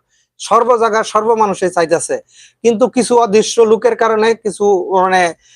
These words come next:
এই চক্রান্তর কারণে, হ্যাঁ, খালি শুধু বিভিন্নভাবে বিভিন্ন রাজনীতির চাইলের ফেসে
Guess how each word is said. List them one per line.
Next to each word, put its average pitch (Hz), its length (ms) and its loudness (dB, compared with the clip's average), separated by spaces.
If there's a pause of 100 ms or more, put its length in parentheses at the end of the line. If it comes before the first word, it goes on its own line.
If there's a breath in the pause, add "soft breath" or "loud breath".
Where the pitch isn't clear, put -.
(160 soft breath)
এই 190 180 4 (140)
চক্রান্তর 240 800 -2
কারণে, 208 360 0 (320)
হ্যাঁ, 190 240 2 (120)
খালি 220 220 0
শুধু 208 300 0
বিভিন্নভাবে 196 680 2
বিভিন্ন 190 400 2
রাজনীতির 190 540 0 (380)
চাইলের 233 360 0
ফেসে 233 320 0